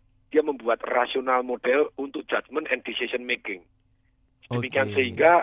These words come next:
Speaker 1: akan mempengaruhi di ekonomi, di kedokteran pun,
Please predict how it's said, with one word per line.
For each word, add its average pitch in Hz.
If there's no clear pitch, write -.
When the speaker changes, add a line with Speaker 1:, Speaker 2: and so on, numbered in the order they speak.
Speaker 1:
akan 127
mempengaruhi 123
di -
ekonomi, 123
di 107
kedokteran -
pun, 180